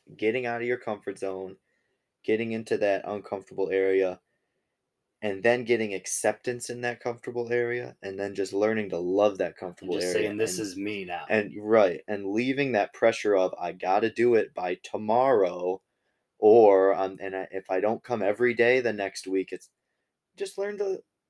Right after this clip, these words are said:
Speaker 1: learn to love it.
Speaker 2: If your body needs a rest, then it needs a rest.
Speaker 1: Who
Speaker 2: If your body,
Speaker 1: cares?
Speaker 2: it's part of the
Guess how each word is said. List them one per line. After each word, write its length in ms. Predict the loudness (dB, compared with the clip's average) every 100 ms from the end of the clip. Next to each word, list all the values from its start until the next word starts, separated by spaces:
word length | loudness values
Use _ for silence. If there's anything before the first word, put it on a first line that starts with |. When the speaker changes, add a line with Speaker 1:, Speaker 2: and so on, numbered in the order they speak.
| _ -8
Speaker 1:
learn 300 | -6 -4 -2
to 80 |
love 240 | 0 0 0
it. 120 | -4 _ _ _ _
Speaker 2:
If 200 | -12 -8
your 120 | -8 -2
body 340 | 0 0 -4
needs 280 | -10 -12 -10
a 80 | -4
rest, 340 | -4 -4 -6
then 140 | -8
it 100 | -10
needs 280 | -12 -14 -12
a 80 | -10
rest. 380 | -8 -8 -10 -10
Speaker 1:
Who 20 |
Speaker 2:
If 160 | -8 -4
your 100 | 0
body, 240 | 0 0
Speaker 1:
cares? 40 | -4
Speaker 2:
it's 200 | -12 -16
part 320 | -8 -6 -6
of 100 | -8
the 160 | -10